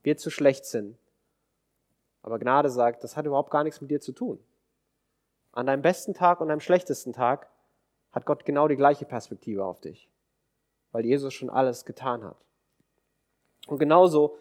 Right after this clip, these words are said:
sind wir manchmal Leute, die, die uns, dass wir uns überschätzen, dass wir glauben, da ist jemand, der uns sagt, "Ich helfe dir, ich bin da und alles, was du nicht kannst, fülle ich aus." Weil wir glauben eigentlich schon, dass wir es relativ gut im Griff haben.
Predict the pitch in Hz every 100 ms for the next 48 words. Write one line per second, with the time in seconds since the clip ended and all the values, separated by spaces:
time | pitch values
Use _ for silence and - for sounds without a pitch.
0 | _ _ _ - 151 139 135 147 180 -
1 | 123 120 123 127 123 123 - _ _ _
2 | _ _ 143 160 - 147 185 165 156 156
3 | - 196 - 107 - _ _ _ _ _
4 | _ - 123 147 135 147 160 165 160 -
5 | _ _ _ _ _ _ 135 147 - 160
6 | 151 139 135 135 - - _ - 131 135
7 | - - 165 170 - 170 147 135 135 127
8 | 143 151 151 135 127 143 - - 156 147
9 | - 147 139 - 156 160 131 123 131 -
10 | _ _ _ _ _ _ 175 175 185 190
11 | 208 185 185 - 254 196 170 160 185 185
12 | 185 - 202 180 165 247 - 101 98 127